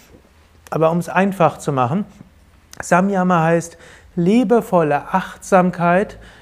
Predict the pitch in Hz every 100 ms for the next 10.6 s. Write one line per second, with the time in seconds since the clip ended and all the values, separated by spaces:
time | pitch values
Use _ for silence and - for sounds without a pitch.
0 | - - 170 170 165 143 190 214 - 147
1 | 170 - 175 - 220 226 - 202 196 -
2 | 185 165 165 156 139 - 156 131 117 101
3 | - 113 - _ _ _ _ - - 143
4 | - - - - - _ - - - _
5 | _ - - - 180 175 175 190 190 180
6 | 175 175 180 175 151 165 175 160 160 156
7 | 156 156 147 156 147 147 143 160 165 160
8 | 160 170 185 202 151 147 - 151 151 156
9 | 139 147 139 135 - 131 135 156 131 123
10 | 113 107 107 127 117 -